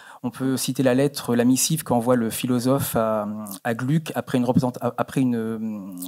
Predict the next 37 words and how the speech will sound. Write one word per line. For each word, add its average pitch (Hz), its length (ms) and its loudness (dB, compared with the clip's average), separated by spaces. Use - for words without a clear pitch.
une 113 140 -6
répétition 127 520 -2
d'Iphigénie 120 400 0
en 113 120 2
Aulide, 139 380 0
car 175 220 6
le 156 100 4
compositeur 170 420 2
allemand 151 300 6
sait, 185 440 0
tout 160 200 0
en - 20 8
maintenant 151 300 6
une 147 100 6
tradition 156 460 2
héritée 143 260 -2
de 135 80 -2
la 123 100 4
tragédie 139 380 0
lyrique, 123 420 -6
donner 143 300 2
une 170 100 4
nouvelle 156 240 2
impulsion 139 400 -2
à 180 60 2
la 135 80 2
musique 131 240 0
dramatique. 120 640 -2
Gluck 156 260 2
fait 170 100 -2
naître - 200 2
aussi 165 180 2
l'incompréhension. 139 720 4
Ainsi, 135 240 4
Madame 139 280 6
du 127 100 0
Deffand, 139 500 0